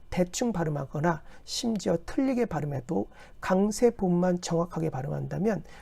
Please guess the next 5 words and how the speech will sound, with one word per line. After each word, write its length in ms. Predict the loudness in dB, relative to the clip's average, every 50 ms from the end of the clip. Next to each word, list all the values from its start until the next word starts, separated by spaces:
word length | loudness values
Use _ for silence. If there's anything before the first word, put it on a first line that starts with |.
| -20 -6 2
외국인과의 720 | 4 4 4 4 4 2 2 2 2 6 6 6 6 4 2
의사소통에 720 | 0 -2 0 -2 -6 -6 -8 -10 -8 -4 0 0 0 0 -2 -4
문제가 500 | -4 -4 -2 -2 -4 -2 -4 -2 0 0
없기 220 | 0 0 -2 -10
때문입니다. 600 | -4 -2 0 0 0 -2 -2 -4 -6 -8 -12 -16